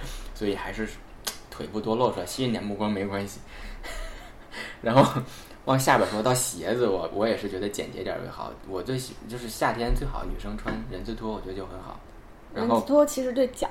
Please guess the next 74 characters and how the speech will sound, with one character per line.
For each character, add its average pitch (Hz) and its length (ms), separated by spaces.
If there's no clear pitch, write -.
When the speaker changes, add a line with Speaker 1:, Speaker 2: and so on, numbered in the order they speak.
Speaker 2:
不 247 60
太 214 100
好。 - 280
Speaker 1:
脚 - 420
这 131 120
个 120 80
东 113 160
西 101 440
其 - 140
实 123 60
还 139 120
行， 120 160
你 98 60
看 123 160
日 131 60
本 98 120
人 98 240
穿 117 240
那 147 100
么 123 120
恶 95 240
心 95 160
的 92 80
东 92 180
西， 92 160
那 110 100
木 113 240
屐 110 300
的 110 100
都 101 220
没 - 160
事 - 140
儿， 95 140
所 120 100
以 120 60
这 147 100
个 113 80
东 117 160
西 127 120
其 - 180
实 139 80
还 - 100
好 - 200
了， - 100
就 127 100
是 131 80
它 135 160
可 - 140
能 110 120
会 160 120
不 110 120
太 113 120
好， - 160
但 113 100
是 127 60
那 139 120
个 110 100
影 90 220
响 123 180
可 - 180
能 - 100
并 151 160
没 98 80
有 71 80
太 - 200
大， - 180
总 117 140
比 147 80
你 107 140
二 135 180
十 101 80
多 117 100
岁 113 220
就， 117 160